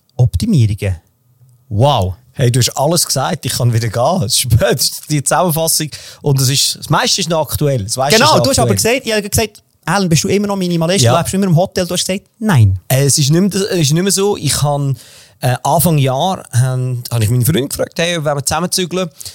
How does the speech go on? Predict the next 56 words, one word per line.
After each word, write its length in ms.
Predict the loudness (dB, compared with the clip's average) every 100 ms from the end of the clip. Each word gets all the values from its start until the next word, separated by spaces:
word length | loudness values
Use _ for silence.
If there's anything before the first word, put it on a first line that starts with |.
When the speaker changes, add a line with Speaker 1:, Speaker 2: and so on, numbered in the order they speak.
| -20 _
Speaker 2:
Und 180 | 0 0
dann 80 | -2
hat 100 | -2
sie 80 | -4
gesagt, 160 | -2
ja. 140 | 0 0 -2 _
Und 100 | -2
nachher 200 | 0 -2
habe 100 | -2
ich 60 | -2
sie 100 | -4
gefragt, 340 | 0 0 0
ob 140 | -4
sie 260 | 0 0 0 -4
mit 140 | -6 0
mir 220 | 0 0
will 120 | -2
ins 100 | 0
Hotel 300 | 0 0 -2
zügeln. 340 | 0 0 2 0
Und 200 | -2 -2
dann 160 | 0
hat 160 | 0 0
sie 80 | 0
mich 120 | 0
<laughs> 20 |
angeschaut 300 | 0 -2 -4
und 80 | -4
hat 100 | -6
gesagt, 240 | -4 -4 -4
ja, 140 | -6
bist 260 | -4 -6 -2
du 60 |
nicht 120 | -2 0
ganz 220 | -2 0
bachen. 400 | 0 0 0 -2 -4 -10 -10 -4
Äh, 260 | -2 0
ins 140 | 0 0
Hotel, 420 | -2 0 0 0
ins 140 | -2
Hotel 320 | -4 -4 -2
zügeln 280 | 0 0 0
sicher 280 | 0 0 0
nicht. 220 | 0 0
Und 100 | 2
ich 80 | 0
habe 100 | -2
dann 140 | -4 -2
wirklich 240 | -2 -2
wollen 180 | -2 0
mit 120 | 0 0
Argumenten 580 | -4 -4 -4 -4 -6 -6
kommen 120 | -6
und 120 | -6
sagen, 160 | -10 -10
schau, 240 | -4 -4